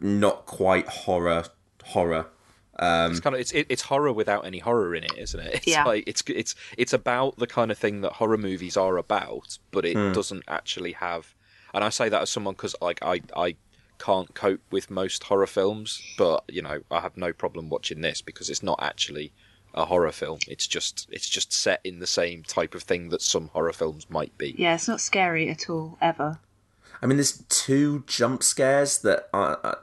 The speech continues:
Speaker 1: I, I'm thinking of when the car crashes into the guy at the start and the flashback to young John Constantine on the bus where the
Speaker 3: Mm-hmm.
Speaker 1: old
Speaker 2: Mm.
Speaker 1: lady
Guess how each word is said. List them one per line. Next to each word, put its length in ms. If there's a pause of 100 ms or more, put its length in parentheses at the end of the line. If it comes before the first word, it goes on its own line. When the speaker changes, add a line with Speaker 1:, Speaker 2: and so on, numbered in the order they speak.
(120)
Speaker 1:
I, 140 (140)
I'm 100
thinking 300
of 140
when 140
the 80
car 320
crashes 420
into 200
the 80
guy 260
at 120
the 40
start 580
and 440 (440)
the 120
flashback 720
to 80
young 580 (180)
John 200
Constantine 640
on 120
the 80
bus 500 (380)
where 160
the 260
Speaker 3:
Mm-hmm. 140
Speaker 1:
old 200
Speaker 2:
Mm. 40
Speaker 1:
lady 400